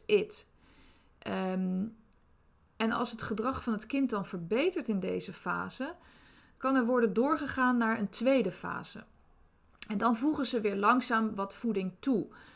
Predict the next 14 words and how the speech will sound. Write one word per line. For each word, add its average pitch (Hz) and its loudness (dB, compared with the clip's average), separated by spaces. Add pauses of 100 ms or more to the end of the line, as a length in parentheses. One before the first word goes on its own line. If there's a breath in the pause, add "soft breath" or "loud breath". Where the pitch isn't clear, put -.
(240 loud breath)
En, 190 -2
eh, 180 -8
bijvoorbeeld, 185 -6 (220)
eh, - -10 (320)
op - -8
een - -12
gegeven 202 -6
moment 190 -4
vo-, - -10 (260)
vo-, - -16 (180)
voegen 214 -4
ze 190 -2
gluten 247 4
toe. - -8